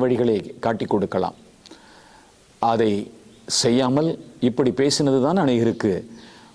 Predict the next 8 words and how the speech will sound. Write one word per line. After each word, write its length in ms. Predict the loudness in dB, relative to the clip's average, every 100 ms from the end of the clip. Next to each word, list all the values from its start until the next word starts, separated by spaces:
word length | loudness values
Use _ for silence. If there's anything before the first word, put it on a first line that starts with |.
| -4 0
வருத்தத்தை 420 | 0 0 0 2 2
உண்டு 140 | 0
பண்ணிவிட்டது. 500 | -2 -4 -4 -6 -8 -10 -18 -20 -20 -20 -20 -20 -20 -20 -20 -20 -8 -2
அவர் 280 | 0 2 0 -4 -6 -18 -20 -20 -20 -20 -20 -20 -20 -8 0
சொன்ன 320 | 2 2 2 0
கருத்திலே 480 | 0 0 0 2 4 2 2 2
மிக 140 | 2 2
மிக 120 | 2